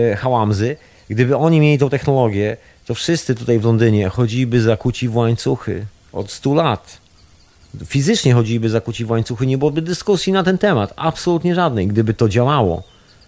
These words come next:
Natomiast podejrzewam, że poza, poza naszym strachem ta elita, która rządzi światem, nie ma żadnego atutu.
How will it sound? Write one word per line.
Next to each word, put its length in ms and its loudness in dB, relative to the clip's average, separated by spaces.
Natomiast 360 0
podejrzewam, 520 2
że 280 2
poza, 960 0
poza 220 0
naszym 340 -2
strachem 680 -2
ta 80 -2
elita, 400 0
która 180 -10
rządzi 220 -4
światem, 380 -4
nie 140 2
ma 280 -4
żadnego 380 -2
atutu. 320 -6